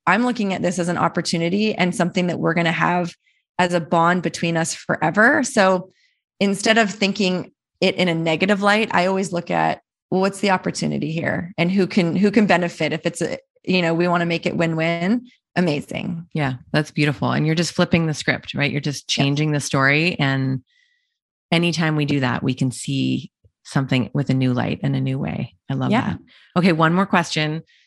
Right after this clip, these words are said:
Speaker 2: And again, I, it sort of crosses all of the, the areas, but I think is something that we talk about a lot on the show and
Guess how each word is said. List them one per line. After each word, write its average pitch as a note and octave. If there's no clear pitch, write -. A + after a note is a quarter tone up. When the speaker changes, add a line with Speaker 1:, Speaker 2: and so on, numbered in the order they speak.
Speaker 2:
And D3+
again, D#3+
I, D3+
it -
sort D#3+
of D3+
crosses D3+
all G3+
of C#3+
the, C3
the -
areas, D3
but D3
I C#3
think D3
is D3+
something D3
that C3
we D#3
talk F3+
about E3+
a E3
lot D#3
on D#3
the D#3
show D3
and C#3